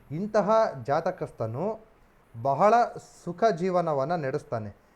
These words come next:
ಅವನಿಗೆ ಶತ್ರುಗಳು ಅಂಬೋದು ಇರಲ್ಲ, ಶತ್ರುಗಳಿದ್ರೂನು ಅವ್ರ ಮೇಲೆ ಪರಾಕ್ರಮವನ್ನ ಸಾಧಿಸ್ತಾನೆ.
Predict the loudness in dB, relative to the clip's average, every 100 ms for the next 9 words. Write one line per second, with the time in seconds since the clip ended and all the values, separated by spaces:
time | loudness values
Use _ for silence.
0 | _ _ -20 -2 2 2 2 -2 -4 -4
1 | -4 -2 0 2 2 2 0 0 -2 0
2 | 2 0 -4 -6 -4 0 0 0 -4 -2
3 | -2 -2 -4 -2 0 0 -2 -2 -2 -2
4 | -2 -2 -2 -4 -2 -2 -2 -4 -6 -14
5 | _ _ _ 0 2 0 -10 -10 -10